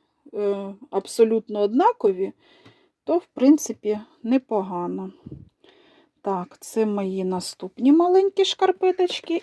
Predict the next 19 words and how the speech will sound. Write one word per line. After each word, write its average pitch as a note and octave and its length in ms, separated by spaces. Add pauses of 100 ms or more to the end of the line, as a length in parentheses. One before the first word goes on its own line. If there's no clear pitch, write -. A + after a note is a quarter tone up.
І D#4+ 140
хочу C4 460
вам G#3+ 240
показати, A#3+ 880 (640)
я C4 400
ось C4 340
розпочала. A3+ 920
Це - 200
також A#3+ 760
була, G#3+ 580 (1080)
був A3+ 320
один A#3 400
моточок G#3+ 800 (100)
ниточок, B3 680
я C4 220
його A3+ 220
розмотала A3 720
на G3+ 160
два, C4 400